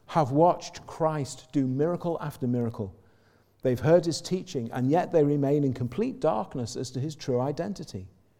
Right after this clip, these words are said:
They've seen his miracles as he demonstrates himself clearly to be the one that he claimed to be, yet the, the crowds have not accepted his testimony and his works.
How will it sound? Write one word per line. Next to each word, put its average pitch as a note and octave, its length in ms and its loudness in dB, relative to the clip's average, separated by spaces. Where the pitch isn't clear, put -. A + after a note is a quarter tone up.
They've C#3 140 4
seen A3 240 2
his F#3+ 140 4
miracles E3+ 520 6
as B2 120 2
he C3 100 2
demonstrates D#3 720 2
himself C3 480 -2
clearly G3+ 500 2
to - 140 -2
be D#3+ 120 -2
the D3 140 4
one D3+ 480 6
that D#3+ 180 2
he F3 80 0
claimed C#3+ 440 2
to C#3 100 -2
be, D#3 360 2
yet C#3 240 2
the, C3+ 140 -4
the C#3+ 80 2
crowds F#3+ 540 0
have F3+ 260 -4
not F#3 180 -4
accepted E3+ 640 -6
his B2 160 -6
testimony B2+ 720 -4
and B2 160 -2
his A2+ 160 -2
works. A#2 640 0